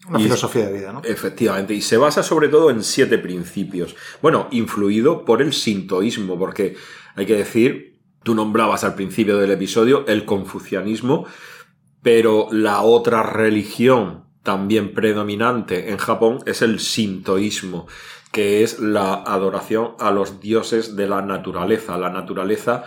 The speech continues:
Speaker 2: en sí mismo. Esto lo veíamos, por ejemplo, presentes en muchas películas de género manga de Hayao Miyazaki, donde estos dioses de la naturaleza tienen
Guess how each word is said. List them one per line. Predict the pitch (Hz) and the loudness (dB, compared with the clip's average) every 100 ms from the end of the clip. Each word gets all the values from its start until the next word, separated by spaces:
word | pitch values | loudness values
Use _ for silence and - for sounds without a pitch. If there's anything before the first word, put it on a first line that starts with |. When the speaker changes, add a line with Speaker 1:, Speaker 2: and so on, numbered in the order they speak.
| - - - _ - | -18 -20 -20 _ -4
Speaker 2:
en | 104 98 95 90 | -2 -2 -4 -8
sí | - 117 107 | -6 -2 -2
mismo. | 110 107 101 92 92 | -2 -4 -6 -6 -8
Esto | - 113 | -2 0
lo | 98 95 | 2 0
veíamos, | 101 107 104 | 0 0 -2
por | 104 | -6
ejemplo, | 104 101 110 117 - - - - - | -4 -4 0 -2 -2 -18 -20 -16 -6
presentes | 104 - 104 101 117 113 110 | -4 -2 -2 0 4 4 4
en | 113 95 | -2 -4
muchas | 98 107 117 - | -4 -2 -2 -4
películas | 107 104 101 104 104 101 98 101 | -4 -2 -2 -2 -2 -2 -4 -8
de | 92 92 | -8 -6
género | 110 101 98 95 | -4 -2 0 0
manga | 95 98 110 113 110 117 135 - | -2 -2 -2 0 0 0 -2 -10
de | 98 110 107 | 0 4 4
Hayao | 104 101 104 98 101 | 2 0 -2 -2 -4
Miyazaki, | 98 101 95 104 98 110 120 - - _ | -2 -4 -2 -4 -2 -2 -4 -8 -20 _
donde | 98 101 98 98 98 95 - | -4 -2 0 0 2 0 -2
estos | 101 - - 101 - 107 95 | -8 -6 0 0 -2 -10 -2
dioses | 110 107 104 | 0 2 0
de | 104 | 0
la | 101 | -2
naturaleza | 98 95 98 95 95 120 - | -2 -2 0 0 0 -2 -2
tienen | 110 101 110 113 - | 2 4 4 0 -6